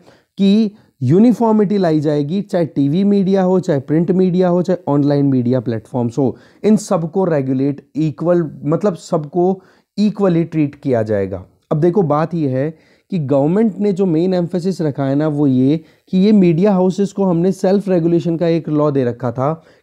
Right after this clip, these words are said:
कि आप अपने हिसाब से सोच समझ करके काम करो और यही आगे कंटिन्यू रहेगा।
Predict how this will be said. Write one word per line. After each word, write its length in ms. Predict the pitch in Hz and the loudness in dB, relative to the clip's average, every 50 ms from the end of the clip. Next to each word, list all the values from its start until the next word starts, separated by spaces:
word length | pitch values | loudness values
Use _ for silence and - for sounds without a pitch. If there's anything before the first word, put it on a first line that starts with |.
| _ | _
कि 120 | - 196 - - | -6 -6 -4 -2
आप 240 | 156 160 175 170 - - | -2 -2 -2 -2 -4 -8
अपने 260 | 139 - - 175 190 | -10 -6 -4 -2 0
हिसाब 360 | 190 170 151 - - 139 131 127 | 0 0 0 -2 -2 -4 -4 -4
से 140 | - 170 | -6 -8
सोच 320 | 160 - - 202 220 208 - | -8 -2 0 0 0 0 0
समझ 240 | 175 156 147 143 120 | -2 -2 -2 -2 -2
करके 300 | - 143 123 113 156 143 | -4 -6 -6 -4 -6 -8
काम 280 | - 120 113 110 113 | -6 -6 -6 -6 -6
करो 320 | 113 - 107 95 90 90 92 _ _ _ _ - | -6 -6 -6 -6 -6 -8 -12 _ _ _ _ -2
और 120 | 175 170 | 0 2
यही 300 | 160 160 185 190 196 226 226 | 2 4 4 4 4 4 4
आगे 260 | 196 156 147 170 175 | 2 2 0 -2 -2
कंटिन्यू 420 | - 165 143 135 143 139 143 151 | -2 -4 -4 -2 -2 -4 -2 -2
रहेगा। 400 | 143 156 165 185 175 143 135 107 | -2 -2 -2 -2 -2 -2 -4 -6